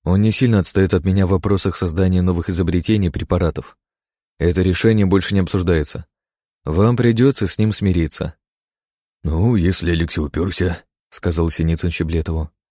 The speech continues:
"его уже никто не переубедит".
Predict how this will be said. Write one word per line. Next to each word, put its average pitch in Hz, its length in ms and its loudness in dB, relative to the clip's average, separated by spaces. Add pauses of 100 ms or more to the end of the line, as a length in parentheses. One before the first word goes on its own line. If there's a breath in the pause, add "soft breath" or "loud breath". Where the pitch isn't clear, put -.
(580)
"его 73 220 0
уже 117 220 0
никто 92 340 0
не 87 160 2
переубедит". 76 800 -4